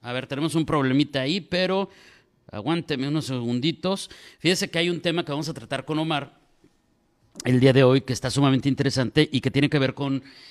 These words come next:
esta situación que se ha dado recientemente de que se están quejando por asuntos del temec, pero ya había una nota, eh, al respecto, o sea, una denuncia formal.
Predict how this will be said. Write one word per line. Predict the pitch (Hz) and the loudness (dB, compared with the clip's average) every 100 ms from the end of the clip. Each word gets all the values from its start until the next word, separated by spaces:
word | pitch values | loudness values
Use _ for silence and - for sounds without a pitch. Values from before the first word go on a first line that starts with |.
| - - | -14 -6
esta | 143 156 | -4 -4
situación | 127 135 143 135 | -6 -2 0 0
que | |
se | 139 139 | 2 4
ha | |
dado | 135 135 | 4 2
recientemente | 120 139 127 131 139 127 127 | 0 0 0 2 0 0 -2
de | 127 | -4
que | 120 | -6
se | 98 | -8
están | 131 117 | -6 -6
quejando | 113 117 127 | -6 -2 -2
por | 127 123 | -2 -4
asuntos | 104 120 117 135 117 | -4 -4 -4 -4 -2
del | 127 | -2
temec, | 151 135 131 | 0 0 0
pero | 147 131 | 4 4
ya | 120 | 6
había | 120 123 | 4 4
una | 131 | 6
nota, | 127 120 135 120 - - - - - | 4 6 4 4 -2 -20 -20 -20 -4
eh, | 110 110 110 113 127 | 0 2 2 2 0
al | 117 | 0
respecto, | 113 120 - 135 - 147 | 0 -4 0 0 0 0
o | |
sea, | 143 | 2
una | 139 139 | 2 2
denuncia | 123 131 147 | 2 0 -2
formal. | 123 139 135 151 160 | -4 -4 -2 -2 -4